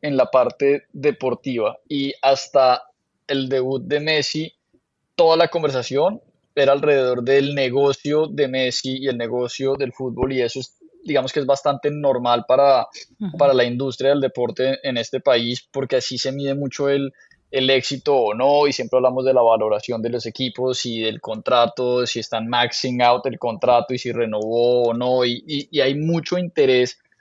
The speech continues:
Speaker 1: no solo de, de las personas que trabajamos en esta industria, sino también del fan en general por, por saber el,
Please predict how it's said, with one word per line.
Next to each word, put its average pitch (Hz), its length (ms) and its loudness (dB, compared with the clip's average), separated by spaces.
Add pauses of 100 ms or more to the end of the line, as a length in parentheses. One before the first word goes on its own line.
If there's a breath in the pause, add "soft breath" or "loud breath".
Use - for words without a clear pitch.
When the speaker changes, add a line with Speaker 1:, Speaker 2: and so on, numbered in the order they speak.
(180)
Speaker 1:
no 147 160 -4
solo 156 360 2
de, 156 280 2
de 131 360 2
las 120 220 0
personas 120 360 -6
que 147 100 -8
trabajamos 127 480 0
en 139 80 -8
esta 120 180 -8
industria, 135 380 -6
sino 143 220 -6
también 117 440 -4
del 131 200 -2
fan 143 460 0 (220)
en 135 140 -10
general 123 480 2
por, 143 300 0 (500 soft breath)
por 147 160 0
saber 123 440 4
el, 143 260 2